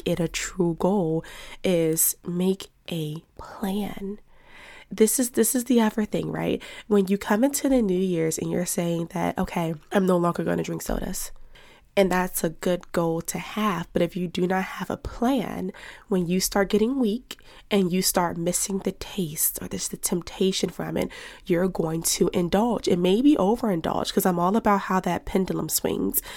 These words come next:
If you swing it too far to the left, and that's telling yourself, "I'm doing a complete one eighty right now. I'm going cold turkey. I'm not doing it no more."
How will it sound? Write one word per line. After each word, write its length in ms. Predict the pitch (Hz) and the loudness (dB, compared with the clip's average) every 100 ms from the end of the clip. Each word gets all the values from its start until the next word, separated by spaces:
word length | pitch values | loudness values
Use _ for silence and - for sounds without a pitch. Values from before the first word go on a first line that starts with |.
| - - | -16 0
If 140 | 196 175 | 2 4
you 100 | 175 | 2
swing 320 | - 214 240 | 4 4 4
it 140 | 262 | 2
too 260 | - - 220 | 0 2 0
far 260 | - 202 | 2 2
to 220 | 196 - 202 | 2 2 0
the 100 | 214 | 2
left, 480 | 208 156 202 - - - - - _ - | 0 -2 -6 -12 -18 -18 -20 -20 _ 2
and 160 | 190 | 4
that's 280 | 185 190 - | 6 6 2
telling 300 | - 196 180 | 2 4 4
yourself, 480 | 175 180 - 175 165 | 2 0 2 2 2
"I'm 120 | 175 170 | 0 2
doing 200 | 180 170 | 2 2
a 60 | |
complete 440 | 180 170 - 202 196 | 2 0 4 4 4
one 160 | 185 - | 2 2
eighty 240 | 180 170 | 2 0
right 220 | 165 170 | 0 0
now. 140 | 180 160 | 0 -2
I'm 120 | 165 | -2
going 240 | 170 165 | 0 0
cold 320 | 156 - 185 180 | 0 2 2 4
turkey. 340 | 180 165 170 | 2 2 0
I'm 80 | 165 | 0
not 220 | 165 160 | -2 0
doing 200 | 165 165 | 0 2
it 120 | 160 | 0
no 180 | 160 165 | 0 0
more." 420 | 165 160 - 170 | -2 -4 -2 -2